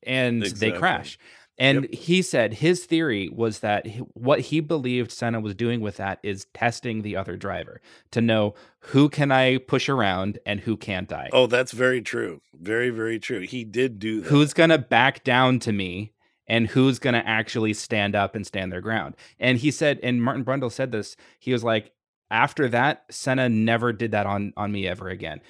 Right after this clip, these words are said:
Speaker 1: Whereas he did on other people. <laughs> So
Speaker 2: That is a true statement. And I
Speaker 1: Yeah.
Speaker 2: think they even mentioned that during this race.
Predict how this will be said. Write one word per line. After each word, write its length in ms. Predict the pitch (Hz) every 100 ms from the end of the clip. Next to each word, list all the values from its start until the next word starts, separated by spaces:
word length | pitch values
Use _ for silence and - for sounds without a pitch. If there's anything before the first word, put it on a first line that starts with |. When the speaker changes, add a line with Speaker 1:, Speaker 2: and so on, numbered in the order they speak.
| _
Speaker 1:
Whereas 280 | 117 117 107
he 100 | 120
did 240 | 110 151 131
on 120 | 120
other 180 | 113 107
people. 420 | 107 101 107 -
<laughs> 40 | -
So 500 | - - 160 - -
Speaker 2:
That 260 | 127 131
is 240 | 127 127 127
a 80 | 120
true 260 | - 120
statement. 600 | 104 - 120 107 87 82
And 180 | 95 107
I 100 | 113
Speaker 1:
Yeah. 0 |
Speaker 2:
think 320 | 113 113 160
they 100 | 156
even 480 | 127 117 117 117 104
mentioned 480 | 110 120 - 117 92
that 300 | 82 82 92
during 340 | 92 104 98
this 260 | 90 78 -
race. 520 | 87 80 71 - -